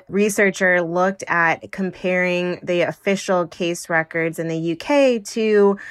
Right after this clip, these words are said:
uh, survey prevalence, and they found a dramatic decoupling starting in January twenty twenty-two because of removing freely available options for testing. In the United States, I will say that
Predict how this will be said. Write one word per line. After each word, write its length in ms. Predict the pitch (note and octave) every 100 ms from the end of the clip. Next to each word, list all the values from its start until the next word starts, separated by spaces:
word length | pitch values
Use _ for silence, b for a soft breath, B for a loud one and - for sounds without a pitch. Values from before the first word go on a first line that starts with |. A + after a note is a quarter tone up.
| B B -
uh, 280 | F3 D#3+
survey 480 | F3+ - A#3 G#3+ G3
prevalence, 760 | - F3 D#3 D3+ D3 C#3+ E3 -
and 340 | F3 E3+ D#3+
they 180 | E3 F3
found 360 | E3 F3+ F3 E3+
a 140 | E3
dramatic 1040 | D#3+ F#3 F3 F3 E3+ E3+ F3+ F#3 F3+ D#3+ -
decoupling 840 | F3 D#3+ - E3 E3 E3 D3+ D#3
starting 380 | - D#3+ D#3+ D#3+
in 160 | D#3
January 460 | D#3 D3 D#3 D#3+ D#3
twenty 320 | - F#3 F3
twenty-two 840 | E3+ E3+ E3 D#3+ - F#3 B3+ D#4+ - B B B
because 680 | - A3+ - G#3+ G3+ G#3 G3+ -
of 320 | F3+ F3 F3
removing 680 | F#3 F3 F3 F#3+ G3+ F#3 F3+
freely 440 | - E3+ E3+ E3+
available 500 | D#3+ D3 D3+ D3 D3+
options 480 | E3 C3+ - E3 D#3
for 180 | - D3+
testing. 720 | - D3+ D#3 - C3+ B2+ B2+ B B B B B -
In 160 | B3
the 80 | C4
United 460 | B3+ A3+ G3+ G3 G3
States, 420 | - A3 C#4 C#4
I 160 | A3
will 260 | G3 F#3+ G3
say 380 | G3+ G3 F3+ G3
that 580 | G3 E3+ D#3+ D#3+ -